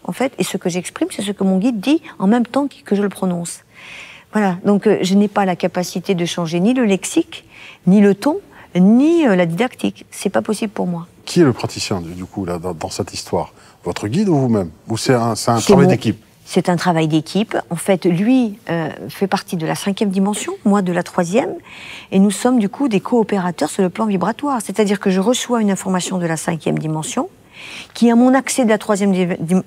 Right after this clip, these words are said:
Speaker 1: dimension devient du coup reçue, et en le recevant, je peux par les mains, euh, je dirais, faire passer, euh,
Speaker 2: Donc,
Speaker 1: euh,
Speaker 2: canal.
Speaker 1: l-, l'information vibratoire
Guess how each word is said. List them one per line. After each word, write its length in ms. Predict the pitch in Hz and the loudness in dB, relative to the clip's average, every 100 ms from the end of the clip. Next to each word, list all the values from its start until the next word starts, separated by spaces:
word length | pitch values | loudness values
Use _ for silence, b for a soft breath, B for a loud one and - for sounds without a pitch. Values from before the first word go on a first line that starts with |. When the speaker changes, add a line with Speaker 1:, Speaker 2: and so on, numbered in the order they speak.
| - | -2
Speaker 1:
dimension 500 | 165 180 175 - 185 | 0 2 0 0 0
devient 380 | 170 175 180 165 b b | 0 2 0 -2 b b
du 100 | 165 | -8
coup 220 | - 190 170 - b b b b | -2 -2 -2 -8 b b b b
reçue, 420 | 160 190 - 330 381 - B B B - | 0 2 2 2 0 -2 B B B 0
et 160 | 190 - | 0 2
en 80 | |
le 100 | 190 | 2
recevant, 600 | 175 233 - 196 175 254 370 B B | 2 2 0 0 2 0 0 B B
je 120 | B 208 | B 0
peux 180 | 208 | 2
par 220 | 208 180 175 | 0 0 2
les 100 | 165 | 2
mains, 220 | 190 359 - - _ B B _ | 2 0 -6 -20 _ B B _
euh, 320 | 170 160 156 156 58 55 - - | -2 -2 -2 -4 -8 -12 -12 -6
je 120 | 160 | -4
dirais, 260 | 165 175 180 | 0 0 0
faire 220 | - 247 | 0 -2
passer, 520 | - 226 - 240 233 | 0 -2 0 0 2
euh, 100 | 165 160 B B | 0 -4 B B
Speaker 2:
Donc, 180 | 110 127 | 0 2
Speaker 1:
euh, 40 | |
Speaker 2:
canal. 260 | 143 127 95 | 4 2 0
Speaker 1:
l-, 480 | 67 50 57 - 190 | -4 -8 -8 0 2
l'information 720 | 185 - 175 175 170 240 285 | 2 2 0 0 0 0 2
vibratoire 720 | 220 170 170 - 220 294 | 2 2 0 0 0 0